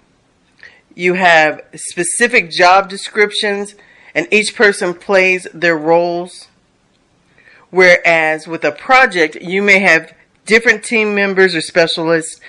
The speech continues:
come in and out. That's the big difference between project and operations. Oftentimes, you have someone that manages operation, but what they're looking for is anomalies and the exception.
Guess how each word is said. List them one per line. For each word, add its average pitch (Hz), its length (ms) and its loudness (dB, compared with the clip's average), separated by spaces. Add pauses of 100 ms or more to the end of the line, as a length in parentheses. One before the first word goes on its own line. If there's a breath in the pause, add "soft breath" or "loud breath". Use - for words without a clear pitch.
(180 loud breath)
come 160 300 -2
in 170 180 2
and 170 220 0
out. 151 340 0 (3000 soft breath)
That's 277 320 4
the 359 80 -2
big 262 260 0
difference 208 360 0
between 180 680 -2 (140)
project 175 580 0
and 160 100 -6
operations. 156 680 -2 (120)
Oftentimes, 190 880 0 (220 loud breath)
you 190 160 0
have 190 240 2
someone 175 280 -4
that 156 180 0
manages 170 600 -2
operation, 160 880 0 (600 soft breath)
but 226 120 4
what 269 160 4
they're 262 160 2
looking 190 380 -4
for 160 340 -2
is 147 420 -2
anomalies 160 760 0
and 147 180 -2
the 143 120 -2
exception. - 800 -2